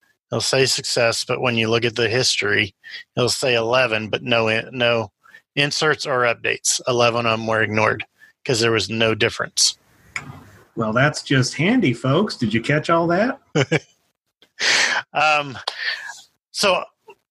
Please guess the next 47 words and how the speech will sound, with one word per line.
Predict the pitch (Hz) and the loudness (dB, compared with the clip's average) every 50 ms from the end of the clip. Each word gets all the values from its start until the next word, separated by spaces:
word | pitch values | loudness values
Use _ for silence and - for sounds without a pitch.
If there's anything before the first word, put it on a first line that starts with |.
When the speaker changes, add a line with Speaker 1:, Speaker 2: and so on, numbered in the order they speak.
| _ - | _ -4
Speaker 1:
we | 190 180 | -2 0
could | 160 202 220 180 | 0 0 0 2
go | 202 196 196 | 2 2 2
a | 190 | 2
little | 180 180 180 | 2 2 2
bit | 170 180 - | 0 0 0
further | - 180 175 160 170 156 139 | 0 -2 0 2 2 2 2
into | 135 143 147 143 143 | 2 2 0 0 2
this. | 139 139 139 143 135 - - - | 2 2 2 2 2 2 0 0
You | 127 123 | 0 2
have | 120 139 139 139 | 2 0 0 0
your | 143 131 | 0 0
history | 117 135 135 - - - 143 131 123 | 2 2 2 2 0 0 0 0 2
down | 127 123 123 117 | 2 2 2 0
here. | 117 120 123 120 | 0 0 0 0
You | 120 117 117 | 0 0 0
have | 110 120 123 123 120 120 | 2 2 2 2 2 2
your, | 120 120 120 120 110 - - - - - - - - _ | 2 2 2 2 0 -2 -4 -4 -2 -2 -2 -4 -6 _
your | - 127 123 120 110 _ - | 0 2 2 2 0 _ -6
progress, | - 139 123 120 120 117 117 117 113 - - | -2 0 0 2 2 2 2 2 0 0 0
that | 123 117 113 | 0 0 0
kind | - 120 117 | 0 0 0
of | 113 - | 0 0
stuff. | - - 113 110 107 - - - - - - - - _ | 2 2 4 4 2 0 -4 -6 -6 -6 -6 -8 -10 _
Um, | - 131 127 127 123 123 120 117 117 113 110 101 - _ _ _ _ _ _ _ _ _ _ _ | -2 0 2 2 2 2 0 -2 -4 -6 -8 -10 -12 _ _ _ _ _ _ _ _ _ _ _
most | 156 156 165 165 175 190 190 190 185 - - - - - - - - - - - - - - - - - - - _ _ _ _ _ _ | -8 -6 -2 0 2 2 2 2 0 0 -2 -2 -2 -2 -2 -2 -2 -2 -4 -4 -2 -2 -4 -4 -6 -10 -20 -20 _ _ _ _ _ _
your | - 135 135 123 | 2 2 2 2
file | - - - - - 156 143 147 151 160 156 156 | 0 -4 -12 -6 -2 0 0 2 2 2 2 2
inserts, | 147 139 139 131 - - 131 117 117 117 - - - - - - | 0 0 -2 -4 -2 -2 0 0 -2 -2 -4 -4 -6 -6 -6 -10
most | 139 139 143 147 175 170 - - | -6 -2 0 2 2 2 2 0
your | 180 160 | 2 2
inserts | 139 139 139 - - 143 127 - | 0 0 0 0 0 0 0 0
that | 131 120 | 0 0
you're | 123 127 | 0 0
gonna | 117 127 123 120 | 0 0 0 0
be | 117 120 | 0 0
doing | 113 123 120 120 113 107 | 2 2 2 2 0 -2
from | - 113 117 | -4 -2 0
a | 113 104 - - - - - - - | 2 2 0 0 -4 -6 -6 -6 -6
C | - - - 143 | -4 0 2 2
S | 131 120 - | 2 2 0
V | - 120 117 110 107 | 0 0 0 2 2
or | 104 107 | 2 2
Excel | 107 110 110 - - - 127 117 110 107 | 2 2 0 -2 -2 0 2 2 2 0
file | - - 110 107 107 110 107 | 0 -2 0 0 2 2 2
or | 107 104 101 | 0 0 -2
whatever | 110 117 117 117 110 101 104 101 | -2 0 0 0 0 0 -2 -4